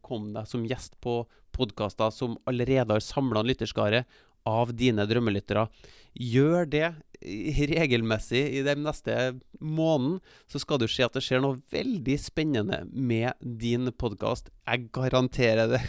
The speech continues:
<laughs> kors på halsen. Det her er helt sant, altså. Ehm, og så er det mange andre strategier vi kunne ha gått inn på også. Men la meg oppsummere litt grann nå.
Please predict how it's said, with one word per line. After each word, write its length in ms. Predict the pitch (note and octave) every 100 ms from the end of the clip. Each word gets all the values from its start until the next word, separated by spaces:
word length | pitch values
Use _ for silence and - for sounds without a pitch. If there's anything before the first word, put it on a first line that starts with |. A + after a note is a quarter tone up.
| -
<laughs> 120 | -
kors 240 | C#3 -
på 120 | C3+ C#3
halsen. 380 | B2 - B2 C3+
Det 180 | B2 B2+
her 200 | B2 B2+
er 160 | A#2+
helt 120 | A#2+ -
sant, 280 | A#2 G#2+
altså. 180 | A#2 A2 - - - - - - - -
Ehm, 380 | D3+ D#3 D#3 D3+ -
og 80 | -
så 80 | D#3
er 80 |
det 80 | B2
mange 300 | C#3+ C#3+ A#2
andre 220 | B2+ A#2+ G2+
strategier 400 | A2 - A2 G#2
vi 80 | G#2
kunne 160 | B2
ha 60 | G#2+
gått 160 | A2+ G#2
inn 80 |
på 140 | F#2 G#2
også. 240 | - G2+
Men 160 | C3+ C#3+
la 80 | D#3+
meg 120 | C3
oppsummere 380 | - - G#2 A2
litt 100 | A#2+
grann 160 | B2 A2+
nå. 160 | G#2